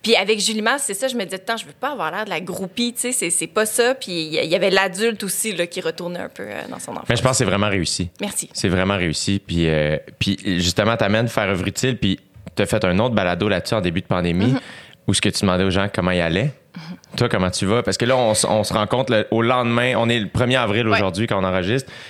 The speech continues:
Speaker 2: Hier, François Legault, à dix-sept heures, a annoncé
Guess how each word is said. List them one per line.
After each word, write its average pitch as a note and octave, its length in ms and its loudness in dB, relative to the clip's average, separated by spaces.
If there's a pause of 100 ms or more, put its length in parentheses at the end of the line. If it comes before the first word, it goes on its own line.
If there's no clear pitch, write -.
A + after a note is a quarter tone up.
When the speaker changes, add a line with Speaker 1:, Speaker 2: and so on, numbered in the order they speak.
Speaker 2:
Hier, G#2 300 2
François G2 300 0
Legault, G2 560 2 (100)
à F#2 160 0
dix-sept E2+ 300 -2
heures, G2 160 0
a F2+ 80 0
annoncé F2+ 500 0